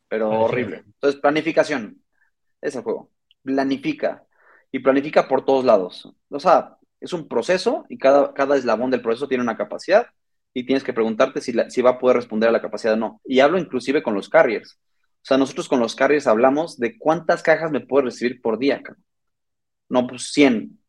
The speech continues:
Speaker 1: Ah, bueno, pues, te doy cien. O sea, yo te iba a dar trescientos, pero te voy a dar cien. ¿Y los otros doscientos a quién se los vas a dar? O sea, ese nivel.
Speaker 2: Claro. Sí, sí.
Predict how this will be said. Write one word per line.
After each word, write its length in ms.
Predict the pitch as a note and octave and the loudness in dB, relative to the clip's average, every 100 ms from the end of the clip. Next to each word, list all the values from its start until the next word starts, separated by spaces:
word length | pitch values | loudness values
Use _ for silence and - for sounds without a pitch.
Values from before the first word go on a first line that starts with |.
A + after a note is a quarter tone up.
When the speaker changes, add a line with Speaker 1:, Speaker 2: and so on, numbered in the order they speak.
| - | -6
Speaker 1:
Ah, 160 | B2+ | -2
bueno, 360 | A2+ A2+ A#2 G2 | -2 0 -2 -2
pues, 120 | - | -6
te 100 | - | 0
doy 140 | A#2 B2 | 2 2
cien. 420 | D#3+ C#3 A2 - _ - | 4 2 0 -16 _ 2
O 60 | |
sea, 80 | C3+ | 6
yo 60 | D#3 | 8
te 80 | |
iba 100 | F3+ | 8
a 40 | D#3+ | 8
dar 100 | D#3+ | 8
trescientos, 480 | D#3+ C3 C#3+ G#2+ F#2+ | 2 -2 -4 -4 -10
pero 120 | G#2 | -2
te 60 | |
voy 80 | C3 | 4
a 80 | D#3 | 4
dar 80 | D3 | 4
cien. 400 | D3+ B2+ G#2 - _ _ _ _ _ | -2 -4 -6 -16 _ _ _ _ _
¿Y 80 | B2+ | -4
los 160 | B2 C3 | -2 -2
otros 200 | E3 C#3+ | -2 0
doscientos 440 | B2+ C#3+ D#3 C#3+ | 0 0 0 0
a 80 | A#2 | 0
quién 140 | C#3 | 0
se 60 | C#3+ | 0
los 100 | A#2+ | 0
vas 120 | A#2 | 2
a 40 | C3+ | 2
dar? 260 | C#3+ - _ _ _ _ | 2 -2 _ _ _ _
O 120 | A#2 | -4
sea, 140 | A#2+ C#3+ | 2 4
ese 200 | C#3+ E3 | 2 -4
nivel. 440 | A#2 C3+ A2 - _ _ _ - | -2 -2 -4 -14 _ _ _ -8
Speaker 2:
Claro. 320 | C3 A#2+ - _ _ _ _ _ _ _ _ _ _ _ _ _ _ _ | -8 -8 -14 _ _ _ _ _ _ _ _ _ _ _ _ _ _ _
Sí, 140 | G3 | -8
sí. 220 | D3+ D#3+ | -6 -8